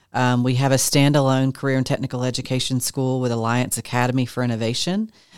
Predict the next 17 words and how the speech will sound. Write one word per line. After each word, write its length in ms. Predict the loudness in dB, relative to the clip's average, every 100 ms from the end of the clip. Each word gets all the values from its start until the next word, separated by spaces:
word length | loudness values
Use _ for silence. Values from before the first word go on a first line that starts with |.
| -10
Those 220 | 0 0 0
students 360 | 0 -2 -2
apply 580 | -6 -6 -2 0 2 2
and 180 | 0 0
are, 200 | -2 -4
are 120 | -6
chosen 480 | -4 0 0 0 -2
through 180 | -2 -2
a 20 |
lottery 440 | -2 -2 -2 -4
system 420 | -4 -6 -4 -2
each 220 | -2 -2 -4
year 160 | -4
to 140 | -2 -4
attend 360 | -2 -2 0
that 220 | 0 -2 -6
school. 460 | -4 -2 -2 -4